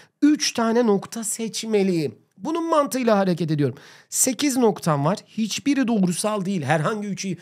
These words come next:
hiçbir şekilde doğrusal değil. Sekizin üçlüsü. Sekiz çarpı yedi çarpı altı dedim. Aşağıda da üç çarpı iki, iki kere üç altı. Bunlar gitti. Yedi kere sekiz elli altı. Elli altı tane de üçgen çizebildim. Bitmedi hocam. Yola devam.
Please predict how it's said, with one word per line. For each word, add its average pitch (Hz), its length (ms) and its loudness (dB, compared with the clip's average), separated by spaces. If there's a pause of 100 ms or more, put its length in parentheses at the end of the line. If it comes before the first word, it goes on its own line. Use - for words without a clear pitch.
(200)
hiçbir 247 280 -2
şekilde 170 400 -4
doğrusal 131 460 -2
değil. 247 140 -2 (260)
Sekizin 226 800 -2
üçlüsü. 208 680 0 (640)
Sekiz 175 440 0
çarpı 165 500 0 (340)
yedi 165 480 4
çarpı 180 560 0 (400)
altı 175 480 2
dedim. 156 400 0
Aşağıda 180 500 0
da 120 180 -8
üç 208 260 -2
çarpı 131 320 0
iki, 160 220 -2
iki 160 100 -4
kere 180 180 2
üç 135 180 -2
altı. 123 280 -2
Bunlar 151 220 0
gitti. 180 280 -6
Yedi 175 240 2
kere 190 200 0
sekiz 175 320 -2
elli 185 260 2
altı. 180 280 0
Elli 185 400 2
altı 202 380 -2
tane 254 260 0
de 320 60 -4
üçgen 247 360 -2
çizebildim. 131 460 -8 (460)
Bitmedi 277 480 4
hocam. 180 460 2
Yola 165 300 4
devam. 170 340 0